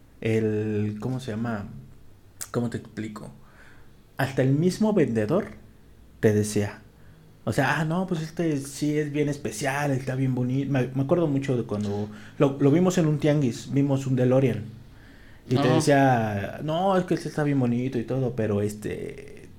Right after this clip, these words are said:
Speaker 1: te lo vendía más barato, el de llanta de goma, que el, el normal, el
Speaker 2: Ajá.
Speaker 1: original, el que venía en una edición de,
Speaker 2: Sí, sí, sí.
Speaker 1: diferente.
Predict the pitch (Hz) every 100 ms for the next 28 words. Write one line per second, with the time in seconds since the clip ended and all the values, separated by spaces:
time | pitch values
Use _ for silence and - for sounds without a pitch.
0 | - 139 135 127 127 139 156 165 151 139
1 | 151 143 135 131 135 - 381 - - -
2 | 117 113 117 117 107 107 104 107 131 139
3 | 143 117 127 165 269 - - - - -
4 | - - 123 110 107 104 107 101 - -
5 | - 104 107 107 117 135 131 - - -
6 | - - - 147 117 151 113 139 139 135
7 | 135 - - - 131 127 131 139 151 147
8 | 147 143 135 120 - - 123 113 - -
9 | - - 107 104 101 117 117 123 131 135
10 | 123